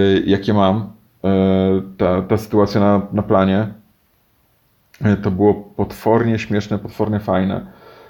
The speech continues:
E, świetna, świetna ekipa, świetny, kochany reżyser. E, i no, cieszę się, że po prostu raz się u-, trafiło ślepej kurze ziarno, ale mam wrażenie, że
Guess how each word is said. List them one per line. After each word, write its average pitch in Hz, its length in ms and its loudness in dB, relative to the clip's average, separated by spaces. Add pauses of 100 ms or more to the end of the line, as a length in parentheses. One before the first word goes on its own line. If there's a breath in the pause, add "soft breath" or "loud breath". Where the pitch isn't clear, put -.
(180 loud breath)
E, - 60 -2 (1400)
świetna, 110 840 -2
świetna 120 440 0
ekipa, 104 380 -4
świetny, 117 480 -4
kochany 113 380 -2
reżyser. 98 500 0 (1120 soft breath)
E, 101 840 2 (140)
i 120 560 2 (800)
no, 120 360 0 (260)
cieszę 165 380 4
się, 139 240 4
że 135 140 2
po 127 100 -2
prostu 123 380 0
raz 151 400 2
się - 180 0
u-, 107 260 -4
trafiło 123 380 0
ślepej 135 340 -2
kurze 127 220 -2
ziarno, 120 380 2
ale 123 140 2
mam 135 160 2
wrażenie, 139 380 0
że 139 240 4